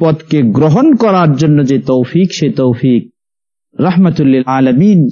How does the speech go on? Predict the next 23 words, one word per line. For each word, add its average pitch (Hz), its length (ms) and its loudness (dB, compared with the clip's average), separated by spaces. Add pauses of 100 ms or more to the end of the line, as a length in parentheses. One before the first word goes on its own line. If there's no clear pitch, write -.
সৈয়দুল 165 480 2
মুরসালিন 170 680 0
মুহাম্মদ 147 360 0
সাল্লাল্লাহু 131 500 0
আলাইহি 117 200 0
ওয়াসাল্লামও 117 500 0
দিতে 123 220 0
পারেন 147 260 0
না, 165 260 0 (640)
জিবরিল 214 420 2 (120)
আলাইহিস 214 480 0
সালামও 240 300 0
দিতে 190 240 0
পারেন 170 260 0
না, - 320 -4 (1300)
কোন 170 220 0
ওলিয়া 156 400 2
উলিয়া 175 300 2
তো 156 220 -2
বুজুর্গ 135 480 0
তো 135 140 -2
দূরের 123 280 0
কথা। 147 380 -6